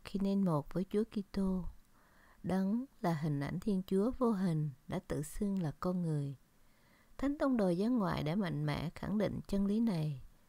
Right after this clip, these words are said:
Thánh Tử là hình ảnh Thiên Chúa vô hình, là trưởng tử sinh ra trước mọi loài thọ tạo, vì trong người muôn vật được tạo thành trên trời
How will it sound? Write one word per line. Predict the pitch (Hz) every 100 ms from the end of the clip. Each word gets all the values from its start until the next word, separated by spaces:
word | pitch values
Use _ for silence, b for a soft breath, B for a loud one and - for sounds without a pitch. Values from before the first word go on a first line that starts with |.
| b b b b b
Thánh | - 247 311
Tử | 180 107 170 220
là | 202
hình | 160 139
ảnh | 127 185
Thiên | 196 185 -
Chúa | 180 185 190 247 - -
vô | 214 220
hình, | 208 160 151 - B B B B B
là | 170 170 160 156 -
trưởng | 147 190
tử | 175 - 120 190
sinh | - - 202
ra | 196 196 190 185 -
trước | 269 -
mọi | 202 156
loài | 165 151
thọ | - 120 -
tạo, | 160 151 127 131 b b b b b b -
vì | 175 165 160
trong | - 220 226
người | 170 156 147 135 - - -
muôn | 170 196
vật | 170 143 -
được | 135 139
tạo | - -
thành | - 170 147 139 - -
trên | 185 190
trời | - 170 151 139